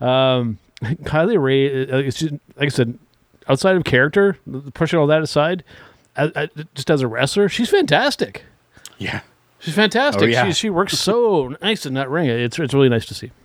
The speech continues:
Speaker 2: It definitely is. I was absolutely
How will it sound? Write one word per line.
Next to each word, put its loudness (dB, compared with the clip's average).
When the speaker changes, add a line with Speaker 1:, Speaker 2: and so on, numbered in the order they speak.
Speaker 2:
It 2
definitely 0
is. 2
I 4
was -2
absolutely -2